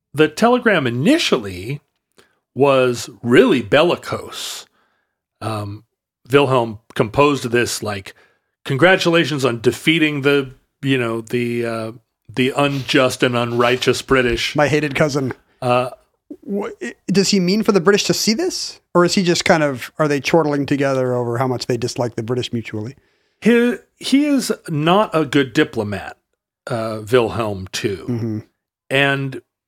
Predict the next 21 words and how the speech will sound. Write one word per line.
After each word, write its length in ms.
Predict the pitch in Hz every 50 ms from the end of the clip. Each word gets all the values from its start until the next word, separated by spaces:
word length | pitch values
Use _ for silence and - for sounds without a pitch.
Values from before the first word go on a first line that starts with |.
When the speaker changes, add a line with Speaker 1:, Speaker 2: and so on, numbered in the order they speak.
| _ _ _ _ -
Speaker 1:
he 120 | - 190
believes 360 | 185 208 220 233 254 254 208
that 100 | 214 214
he 100 | 180 220
can 160 | - - 185
kind 180 | 170 - 196 180
of 80 | 143 123
strike 460 | - - - - - 170 175 185 185 190
up 140 | 190 - -
a 80 | 135
rearward 720 | 127 120 113 123 139 165 185 185 175 165 156 151 147 139 143
action, 500 | 143 123 127 131 131 - - 127 101 98
that 120 | 117 117
if 80 | 120 113
the 80 | - 147
British 540 | 123 - 156 160 175 170 175 165 156 - - - -
are 520 | - 143 131 131 135 131 139 139 131 123 _ _ _ _ _ _ _ _
tied 460 | - - 143 156 156 151 147 139 131 123
down 600 | - 131 127 127 127 127 127 127 127 127 127 123 - _ _ _ _ _ _ _ _ _ _ _ _
in, 500 | - 135 131 127 127 123 123 123 127 - _ _ _ _ _ _ _ _ _ _ _ _ _ _ _ -
um, 400 | - 127 120 117 113 110 110 107